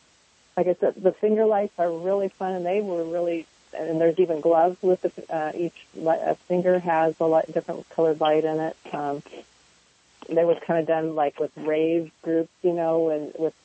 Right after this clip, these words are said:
with, when it's all dark. But I think they're, they're fun things for all kids that, that, um, have some light perception, you know. But, and I really agree with all of you with the lighting is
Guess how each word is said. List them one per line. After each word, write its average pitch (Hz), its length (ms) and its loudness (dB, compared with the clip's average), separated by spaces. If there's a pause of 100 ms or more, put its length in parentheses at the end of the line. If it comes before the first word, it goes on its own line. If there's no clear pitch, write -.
(140)
with, 160 300 -6
when 156 200 -6
it's - 200 -6
all 160 160 4
dark. 165 320 4
But 170 160 2
I 160 100 6
think 180 200 -4
they're, 151 180 -2 (100)
they're 156 140 -4
fun 165 520 -2 (180)
things 165 220 0
for - 180 -2
all 156 180 4
kids - 360 -4 (200)
that, 160 240 -4
that, 151 240 -2 (100)
um, 185 360 -8
have 170 180 2 (120)
some 165 180 2
light 151 260 0
perception, 143 580 -2
you 143 80 -8
know. 147 220 -8 (640)
But, 170 260 -2
and 165 220 -6
I 170 180 0
really 214 360 0
agree 185 240 -2
with 185 160 -2 (100)
all 170 220 -2
of 175 80 -6
you 170 160 0
with 160 100 -4
the 151 120 -8
lighting 175 400 -2
is 160 120 -10